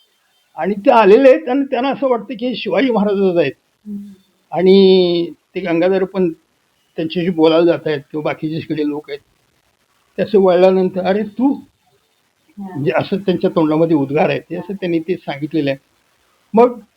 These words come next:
Speaker 1: सिद्धी जोहरला माहि-, म्हणजे ह्या शिवा काशीदला माहिती आहे की आपण आता मरणार आहोत,
Speaker 2: हम्म.
Speaker 1: आपला मृत्यू सरळ सरळ आहे,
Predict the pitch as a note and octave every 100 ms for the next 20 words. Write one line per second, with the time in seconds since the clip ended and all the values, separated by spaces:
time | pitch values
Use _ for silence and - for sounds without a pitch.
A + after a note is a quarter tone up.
0 | _ - - D3+ A3+ A#3+ B3+ B3+ B3+ C4
1 | A3 F3 F3 F3 E3+ E3 D3 G3 B3 D4+
2 | - _ - - F#3 B3+ B3 B3+ C#4 B3+
3 | F#3+ D3+ B3+ A3+ - _ _ _ _ _
4 | _ _ - A3 G#3+ B3 A#3+ A#3+ G3+ F3
5 | A3 G3+ C#3 - _ G3+ F#3+ F3+ _ _
6 | _ - F#3+ E3+ D#3 G#3+ - F#3+ A3+ A3+
7 | F3 C3+